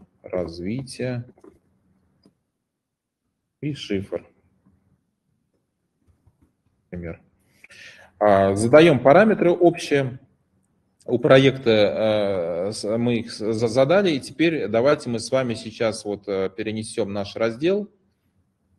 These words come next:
Давайте вот так, чтобы все были разделы видно. Мы сейчас этот раздел, который мы с вами создали, перенесём, э, добавим в проект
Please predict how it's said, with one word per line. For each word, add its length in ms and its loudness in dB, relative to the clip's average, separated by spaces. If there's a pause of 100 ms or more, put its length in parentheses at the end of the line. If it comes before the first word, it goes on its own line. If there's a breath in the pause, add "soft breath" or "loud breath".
(1120)
Давайте 320 -16
вот 80 -20
так, 180 -16
чтобы 180 -20
все 140 -18
были 180 -14
разделы 380 -10
видно. 340 -10 (420 soft breath)
Мы 100 -4
сейчас 240 4
этот 200 2
раздел, 440 6
который 280 0
мы 100 -2
с 100 -6
вами 200 0
создали, 520 0
перенесём, 840 -2 (480 soft breath)
э, 220 -2
добавим 420 0
в 100 -16
проект 640 -4